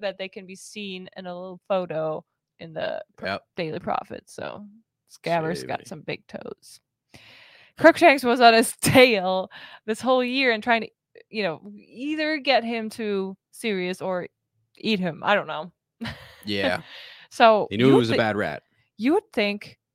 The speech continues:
Speaker 1: he would just kill Crookshanks, but he didn't either. He just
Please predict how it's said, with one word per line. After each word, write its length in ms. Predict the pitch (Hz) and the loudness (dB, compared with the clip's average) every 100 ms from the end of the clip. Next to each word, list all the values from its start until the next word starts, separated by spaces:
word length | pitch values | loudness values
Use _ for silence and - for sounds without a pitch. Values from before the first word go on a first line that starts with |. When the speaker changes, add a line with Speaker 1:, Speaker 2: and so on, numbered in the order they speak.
| _ | _
Speaker 1:
he 220 | - 214 | -12 -6
would 180 | 190 180 | -4 -6
just 400 | 185 185 - - | -8 -10 -14 -20
kill 260 | - 180 185 | -12 -12 -12
Crookshanks, 400 | - 269 - 185 - | -14 -16 -14 -12 -6
but 100 | 208 | -4
he 80 | |
didn't 240 | 220 240 214 | 0 -2 -2
either. 280 | 247 202 170 | -2 -2 -4
He 160 | 185 | -6
just 240 | 185 180 | -8 -8